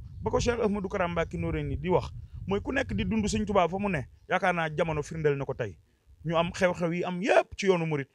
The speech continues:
ñu ne ku nekk na toog fa mu toog dundee ko ko. Kon Bamba fépp, Bamba partout, donte amoon na firnde ca démb, tey gën na koo firndeel, ndax Cheikh Ahmadou Kara waxam du tuxu, du, du, du dellu. Lu mu wax sunu borom da koy def, ndax Ndaayaan moo ne ko woon, daanu ñaan Yàlla loo bëgg mu def ko,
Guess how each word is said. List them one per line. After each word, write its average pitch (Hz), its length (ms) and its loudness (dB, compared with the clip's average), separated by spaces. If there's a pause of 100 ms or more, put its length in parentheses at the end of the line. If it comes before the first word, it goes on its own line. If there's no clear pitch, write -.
(140)
ñu 156 80 -4
ne 156 60 -2
ku 165 100 -8
nekk 156 200 -4
na 147 100 -6
toog 143 180 -4
fa 147 100 -6
mu 139 140 -6
toog 127 160 -2
dundee 131 240 -2
ko 110 120 -6
ko. - 80 -12 (280)
Kon - 160 4
Bamba 175 260 4
fépp, - 180 2 (120)
Bamba 160 220 4
partout, - 280 0
donte - 500 10
amoon 208 240 4
na 175 60 -2
firnde 165 360 -2
ca 196 80 -4
démb, 170 240 -2 (340)
tey 156 140 2
gën 156 160 -4
na 147 80 -2
koo 143 160 0
firndeel, 131 340 -4
ndax 135 200 -6
Cheikh 143 120 -4
Ahmadou 147 220 -2
Kara 131 200 2
waxam 147 300 0 (300)
du 165 80 0 (100)
tuxu, 233 240 4 (360)
du, 175 100 0 (220)
du, 160 140 -2
du 156 220 -2 (140)
dellu. 147 240 6 (400)
Lu 254 260 2
mu 269 120 2
wax - 280 6 (140)
sunu 214 200 -6
borom 185 240 -2
da 165 80 -2
koy 160 160 -2
def, 143 180 -6
ndax 202 200 -6
Ndaayaan 214 320 4
moo 196 140 -4
ne 214 80 -6
ko 190 80 -2
woon, 139 160 -2 (340)
daanu 214 240 8
ñaan 202 220 0
Yàlla 160 220 2
loo 226 140 0
bëgg 202 220 -2
mu 151 80 -2
def 147 140 -2
ko, - 120 -8